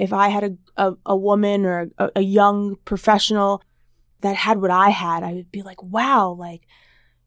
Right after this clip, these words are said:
you lo-, you lead a normal life. Like, I can be like you." So, you know, I, I also work very closely with the Diabetes Research Institute, and I just wanna make everybody aware. And I want everybody to, like, like your,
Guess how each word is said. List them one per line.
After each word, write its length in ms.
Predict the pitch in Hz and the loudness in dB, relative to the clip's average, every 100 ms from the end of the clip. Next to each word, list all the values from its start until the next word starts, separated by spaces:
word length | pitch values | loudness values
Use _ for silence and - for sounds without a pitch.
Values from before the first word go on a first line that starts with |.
| _ _ _ | _ _ _
you 420 | 196 233 339 349 | 2 6 8 6
lo-, 300 | 247 247 254 | 4 0 0
you 340 | 233 269 359 349 | 2 2 2 2
lead 380 | 254 226 269 294 | 0 2 0 4
a 40 | |
normal 460 | 240 247 277 285 262 | 2 2 0 -4 -2
life. 720 | 285 294 190 - - _ _ - | -2 -2 -6 -14 -20 _ _ -4
Like, 180 | 202 - | -4 0
I 140 | 233 | 0
can 180 | 320 349 | 2 0
be 180 | 262 247 | 0 2
like 300 | 214 196 - | 2 0 -2
you." 380 | 294 302 - - _ - | 0 0 -2 -8 _ -12
So, 540 | - 262 247 233 - - | 0 4 6 6 2 -2
you 140 | 233 | 0
know, 140 | 226 208 | 2 2
I, 360 | 208 214 214 - | 2 2 0 4
I 120 | 226 | 4
also 260 | 254 240 | 4 2
work 160 | 247 214 | -2 -2
very 160 | 208 202 | -4 -4
closely 340 | 208 196 208 | -4 -2 -2
with 140 | 185 | -4
the 60 | 175 | -6
Diabetes 520 | 180 175 170 175 165 | -4 -4 -4 -6 -6
Research 400 | 220 220 214 - | -4 -4 -4 -6
Institute, 680 | 190 - 185 - 196 185 175 | -8 -10 -14 -6 -4 -2 -4
and 180 | 170 170 - - _ - | -8 -10 -20 -20 _ -2
I 120 | 214 | -2
just 200 | 233 302 | 0 0
wanna 140 | 359 294 | 0 2
make 180 | 220 | 2
everybody 420 | 196 196 196 196 185 | 0 -2 -2 -2 -2
aware. 640 | 175 170 170 165 160 170 - | -4 -4 -4 -6 -10 -16 -10
And 280 | 190 185 180 - | -4 -4 -4 0
I 80 | 208 | 2
want 260 | 247 - | 2 2
everybody 460 | - 240 247 240 240 | 0 0 0 -2 -2
to, 320 | 233 247 233 | -2 2 2
like, 160 | 226 220 | 2 -4
like 160 | 247 240 _ _ _ | -4 -6 _ _ _
your, 200 | 240 262 | -8 -8